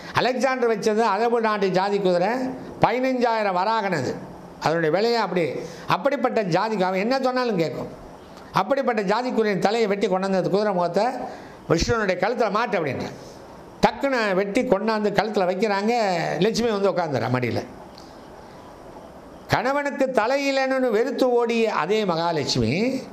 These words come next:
கழுத்து வந்து உயிர் வந்ததும் வந்து மடியில உட்காந்து. லட்சுமி அயக்கிரீவர்னு பேர்.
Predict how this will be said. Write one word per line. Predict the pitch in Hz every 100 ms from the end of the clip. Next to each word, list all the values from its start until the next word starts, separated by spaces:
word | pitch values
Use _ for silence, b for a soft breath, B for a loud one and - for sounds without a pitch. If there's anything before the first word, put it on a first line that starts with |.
| -
கழுத்து | - 240 285 285
வந்து | 233 233 233
உயிர் | 226 262
வந்ததும் | 233 208 214 254
வந்து | 208 226
மடியில | 185 190 170
உட்காந்து. | 139 117 110 - - - - - - - - -
லட்சுமி | 170 185 220 233
அயக்கிரீவர்னு | 202 165 185 202 170 165 151 156 135
பேர். | 110